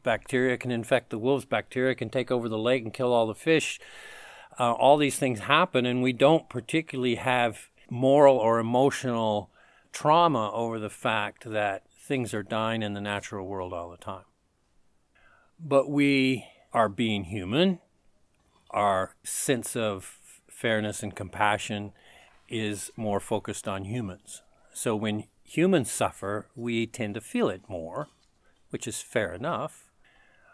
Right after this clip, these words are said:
But our notions of what might be fair and what might not be fair are purely human constructions. From the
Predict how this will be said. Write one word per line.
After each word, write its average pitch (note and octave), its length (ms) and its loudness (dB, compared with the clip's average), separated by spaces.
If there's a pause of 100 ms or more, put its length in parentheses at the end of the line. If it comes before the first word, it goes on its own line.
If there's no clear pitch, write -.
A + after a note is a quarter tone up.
(260)
But C3 420 4 (600)
our C#3+ 180 6
notions D#3 640 4
of G#2+ 160 -4
what A#2+ 220 2
might A#2 260 -2
be A2+ 140 -6
fair G#2+ 400 -2
and G2 120 -6
what G2 200 -6
might G2+ 240 -6
not G2 240 -4
be G2 140 -6
fair G#2 340 -4
are A2+ 100 0
purely A#2 440 -2
human G2+ 340 -6
constructions. - 840 -14 (540)
From B2 240 -2
the A2 300 -4